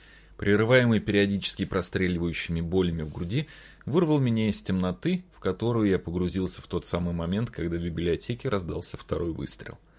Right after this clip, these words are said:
Сейчас же я чувствовал, что меня словно куда-то несёт по течению, и напрягаться не было ни сил, ни желания. Темнота окутывала и словно уносила оставшиеся частички боли в руке, которую с каждой секундой я чувствовал всё меньше и меньше.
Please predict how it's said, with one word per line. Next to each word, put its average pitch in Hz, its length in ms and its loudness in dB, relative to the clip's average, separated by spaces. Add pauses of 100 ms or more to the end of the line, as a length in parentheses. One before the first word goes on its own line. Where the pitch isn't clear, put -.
(540)
Сейчас 196 340 2
же 190 100 6
я 160 80 6
чувствовал, 165 440 2
что - 180 -2
меня 113 160 2
словно 117 340 2
куда-то 110 380 2
несёт 120 420 0
по - 60 -6
течению, 135 600 0 (420)
и 101 60 2
напрягаться 117 580 2
не 120 140 2
было 107 200 4
ни 120 180 2
сил, 160 460 -2
ни 95 140 0
желания. 98 540 -2 (600)
Темнота 107 400 4
окутывала 104 540 2
и 92 40 2
словно 101 380 2
уносила 107 480 2
оставшиеся 87 680 0
частички - 540 -6
боли 90 320 2
в 80 120 -4
руке, 110 360 -4 (520)
которую 147 420 4
с - 80 -4
каждой 120 380 4
секундой 135 460 0
я 95 100 6
чувствовал 98 420 -2
всё - 220 -4
меньше 107 400 0
и 104 80 2
меньше. 80 420 -6